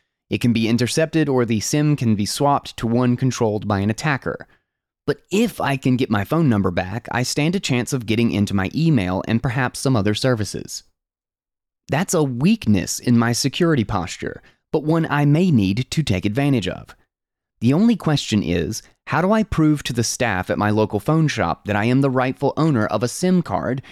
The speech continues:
which is now little more than soot? Perhaps I can just rock up and say, "Don't you know who I am?" "I know, I'll show them my passport." Insert image of the burnt carcass of a passport.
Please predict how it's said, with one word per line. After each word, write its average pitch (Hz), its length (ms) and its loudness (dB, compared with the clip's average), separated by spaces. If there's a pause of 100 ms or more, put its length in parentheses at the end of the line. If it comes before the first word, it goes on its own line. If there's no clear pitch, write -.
(180)
which 117 160 -2
is 139 120 2
now 117 240 2
little 117 300 2
more 92 300 2
than 107 240 0
soot? - 440 -2 (720)
Perhaps 147 320 0
I 165 80 -2
can 139 100 2
just 117 160 -2
rock 113 360 -2
up 113 180 -4
and 98 160 -2
say, 113 280 0 (340)
"Don't 277 260 -2
you 190 100 4
know 208 220 4
who 175 160 2
I 113 200 0
am?" 196 420 0 (1200)
"I 208 140 2
know, 180 240 2
I'll 170 120 2
show 233 180 -2
them 202 140 0
my 165 120 2
passport." - 720 -6 (1300)
Insert 165 460 2
image 156 320 0
of 143 80 -6
the 151 100 0
burnt 123 340 0
carcass 110 520 -2
of 117 140 -4
a 117 60 -2
passport. - 580 -4